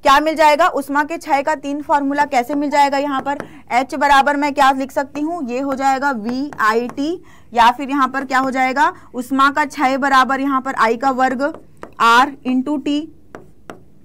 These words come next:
यहाँ पे क्या हो जाएगा, V का वर्ग बटे R into T। तो इस तरीके से हम लोगों को क्या मिल गया, तीन रूप में जो ऊष्मा क्षयित हो रही है उसका सूत्र मिल गया। उस, अ, इसको हम लोग बोलते हैं क्या, विद्युत धारा का तापीय प्रभाव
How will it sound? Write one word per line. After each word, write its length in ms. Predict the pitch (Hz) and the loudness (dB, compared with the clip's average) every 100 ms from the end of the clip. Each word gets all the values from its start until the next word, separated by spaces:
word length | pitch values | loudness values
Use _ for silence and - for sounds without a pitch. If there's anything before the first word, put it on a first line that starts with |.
| - - - - - - - | -20 -20 -20 -20 -20 -20 -10
यहाँ 160 | 247 254 | -2 0
पे 120 | 247 | 0
क्या 160 | 285 269 | 0 2
हो 120 | 269 | 2
जाएगा, 380 | 269 254 254 302 | 2 0 2 0
V 240 | 269 226 254 | 0 -4 -2
का 140 | 285 269 | 0 0
वर्ग 280 | 254 254 262 | 0 0 -2
बटे 320 | 240 233 262 - | -4 -4 -4 0
R 260 | 220 233 277 - - - - - - - - - - 247 | 2 2 -2 -12 -20 -20 -20 -20 -20 -18 -18 -18 -16 -6
into 300 | 269 277 269 | -4 -4 -6
T। 160 | 220 160 - | -6 -10 -12
तो 60 | |
इस 200 | 226 277 285 | -8 -8 -4
तरीके 300 | 285 269 285 | -4 -4 -8
से 120 | 320 | -6
हम 160 | 277 | -4
लोगों 180 | 269 269 | -4 -4
को 120 | 269 294 | -6 -4
क्या 220 | 277 247 | -2 0
मिल 180 | 277 277 | 0 0
गया, 220 | 277 320 - - - - | 0 0 -4 -20 -20 -6
तीन 220 | 330 370 | -4 -2
रूप 180 | 359 339 | -2 -4
में 240 | 320 349 | 0 -2
जो 120 | 339 339 | 0 0
ऊष्मा 460 | 294 294 294 311 | -2 -4 -2 -2
क्षयित 480 | 320 - 285 285 294 | -2 -4 -2 -2 -2
हो 140 | 302 285 | -2 -2
रही 160 | 277 | 0
है 80 | 302 | -2
उसका 300 | 277 262 294 | -2 -4 -2
सूत्र 300 | 294 294 285 | -2 -4 -4
मिल 240 | 277 269 254 | -2 -2 -2
गया। 240 | 247 302 320 - - - - - - - - - - - - - | 0 -2 -4 -20 -20 -20 -20 -20 -20 -20 -20 -20 -20 -20 -20 -10
उस, 220 | 269 269 269 | -4 -4 0
अ, 200 | 254 247 | 2 2
इसको 320 | 233 240 311 | 0 -4 -2
हम 180 | 302 277 | -2 -2
लोग 140 | 277 | -2
बोलते 220 | 233 226 254 | -2 -4 -4
हैं 120 | 262 | -4
क्या, 120 | 285 | -4
विद्युत 320 | 294 240 247 | -2 -4 -6
धारा 300 | 226 240 220 | -6 -6 -4
का 140 | 220 302 | -2 -2
तापीय 420 | 330 214 202 240 | 0 -2 0 -6
प्रभाव 420 | 233 202 202 170 | -6 -8 -4 -6